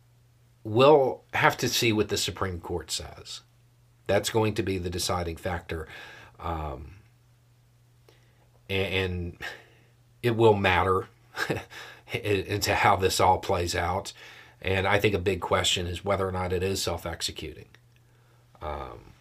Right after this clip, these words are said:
and that, I think that's going to be the larger question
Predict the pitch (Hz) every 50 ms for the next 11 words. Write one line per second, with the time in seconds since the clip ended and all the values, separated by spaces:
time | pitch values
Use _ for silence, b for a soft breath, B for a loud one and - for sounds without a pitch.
0 | _ - - _ _ _ _ B B B B B B B B B B B _ -
1 | 85 85 85 82 82 82 80 82 82 - - - - - - 95 104 95 98 95
2 | - 107 92 87 - 101 101 - - 110 107 107 104 - 98 98 104 101 92 98
3 | 92 87 85 87 90 104 107 107 120 113 110 - - 120 110 101 - - - 101
4 | 90 87 90 87